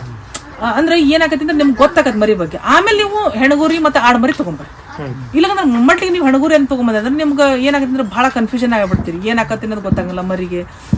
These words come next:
Speaker 1: ಆ, ಸಡನ್ ಆಗಿ ನಿಮ್ಗೆ, ಆ, ಅವ್ನ್ ಟ್ರೀಟ್ಮೆಂಟ್ ಮಾಡಕ್ ಬರಂಗಿಲ್ಲ. ಹೆ-, ಹೆಂಗ್ ಆಗ್ಬೇಕಂದ್ರೆ ನೀವ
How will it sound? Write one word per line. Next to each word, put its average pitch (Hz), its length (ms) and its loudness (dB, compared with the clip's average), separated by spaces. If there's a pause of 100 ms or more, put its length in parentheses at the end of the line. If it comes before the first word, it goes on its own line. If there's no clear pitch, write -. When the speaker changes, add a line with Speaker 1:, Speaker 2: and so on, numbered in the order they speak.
(160)
Speaker 1:
ಆ, 196 40 -2
ಸಡನ್ 220 340 0
ಆಗಿ 226 100 0
ನಿಮ್ಗೆ, 214 280 -2
ಆ, 190 420 -2
ಅವ್ನ್ 196 180 -8
ಟ್ರೀಟ್ಮೆಂಟ್ 220 400 -4
ಮಾಡಕ್ 220 240 -2
ಬರಂಗಿಲ್ಲ. 175 340 -2 (440)
ಹೆ-, 262 220 4
ಹೆಂಗ್ 330 220 2
ಆಗ್ಬೇಕಂದ್ರೆ 320 400 4
ನೀವ 262 280 4